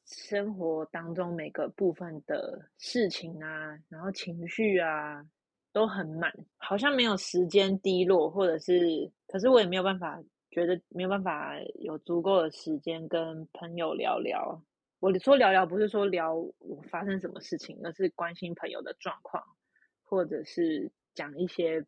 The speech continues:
不着边际的话。那一部分也觉得很不好意思，一部分也会想说，忙有忙得好，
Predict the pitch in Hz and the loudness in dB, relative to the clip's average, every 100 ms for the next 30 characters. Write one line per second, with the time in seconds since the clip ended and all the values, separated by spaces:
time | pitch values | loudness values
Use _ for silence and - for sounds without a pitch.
0 | _ 202 190 165 160 151 156 151 175 156 | _ -2 0 -2 -4 -4 -6 -6 -6 -6
1 | - - 156 151 - - 196 202 226 233 | -6 -8 -6 -6 -12 -8 0 2 2 2
2 | 185 175 175 190 185 - - 180 156 196 | 0 2 4 4 2 -8 -18 -16 -8 -6
3 | 160 156 170 - - - - _ 196 233 | -4 -4 -4 -6 -8 -10 -10 _ -2 -2
4 | 254 214 185 196 160 156 - 170 165 156 | 0 -2 0 -2 -4 -12 -4 -2 0 -2
5 | 156 156 _ _ - 180 180 208 214 175 | -6 -8 _ _ -2 0 0 4 4 4
6 | 160 160 185 - - - | 0 -2 -2 -2 -6 -8